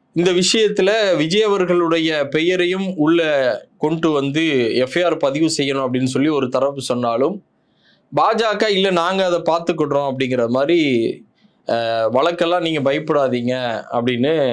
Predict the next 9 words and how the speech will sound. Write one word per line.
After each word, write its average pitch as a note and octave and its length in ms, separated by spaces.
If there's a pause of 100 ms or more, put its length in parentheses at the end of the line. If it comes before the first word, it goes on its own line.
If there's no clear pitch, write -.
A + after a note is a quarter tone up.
(100)
"நாங்க B2+ 300
பார்த்துக்கிடுறோங்கிற" C#3 680
மாதிரிலாம் C3+ 380
சொன்னதாகவும் C3 800 (160)
சில - 240 (340)
ரூமர் G#3 400
செய்திகள் C#3 600
வந்துகிட்டு B2+ 440
இருக்கு. A2 240